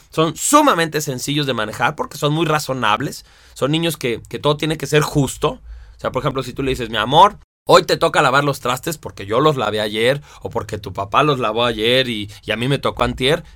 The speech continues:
perfecto, el niño saturnino se para y dice, "Ok, pues hoy me toca". ¿Sí? Entonces, mientras uno no se aproveche de ellos, porque si uno le aplicara eso varias veces, él diría, "Espérate, no es cierto, ayer no los lavó mi papá, los lavé yo",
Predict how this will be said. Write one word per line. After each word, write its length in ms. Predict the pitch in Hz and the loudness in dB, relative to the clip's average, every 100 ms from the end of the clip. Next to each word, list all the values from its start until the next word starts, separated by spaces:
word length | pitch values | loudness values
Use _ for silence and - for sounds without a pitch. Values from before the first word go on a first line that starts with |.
| - | -14
perfecto, 640 | 90 - - 113 147 151 127 | -14 -14 -8 -4 -4 -2 -4
el 60 | |
niño 180 | 127 143 | -2 -4
saturnino 580 | - 107 98 113 143 147 _ | -6 -10 -8 -4 -4 -6 _
se 160 | - - | -20 -4
para 420 | - 101 117 143 | 4 6 6 4
y 60 | 113 | 0
dice, 200 | 107 - | -6 -6
"Ok, 120 | - 349 - | -6 -6 -12
pues 220 | - - | -16 -8
hoy 140 | 113 | -8
me 120 | 104 | -8
toca". 480 | 98 120 135 - 185 - _ _ _ | -6 0 0 0 -10 -12 _ _ _
¿Sí? 280 | 139 135 117 | -12 -10 -10
Entonces, 380 | - 117 135 - | -8 -6 -6 -8
mientras 340 | - 139 143 143 | -4 0 0 0
uno 200 | 214 240 | 2 4
no 160 | 214 | 4
se 100 | 208 | 6
aproveche 540 | 208 - 147 143 147 185 | 6 6 6 4 2 2
de 240 | 139 120 | 2 0
ellos, 300 | 117 139 - - - | -2 -4 -6 -16 -10
porque 200 | - 107 | -10 -4
si 100 | 117 | -2
uno 120 | 185 | 2
le 80 | 185 | 2
aplicara 360 | 131 135 143 151 | 2 0 2 2
eso 140 | 147 | 4
varias 300 | 135 139 143 | 6 6 4
veces, 240 | 127 143 | 2 0
él 120 | 135 127 | -2 -2
diría, 160 | 120 | -6
"Espérate, 460 | - 151 143 - - _ _ _ | 2 4 4 0 -20 _ _ _
no 120 | 117 | -4
es 80 | 175 | 0
cierto, 320 | 190 147 107 | 2 0 0
ayer 180 | 104 156 | -2 0
no 120 | 208 | 2
los 140 | 190 147 | 2 2
lavó 300 | 123 120 135 | 0 0 0
mi 140 | 143 | -2
papá, 260 | - - 98 | -4 -6 -10
los 160 | 104 | -8
lavé 320 | 101 101 160 | -6 2 4
yo", 240 | 165 143 | 6 4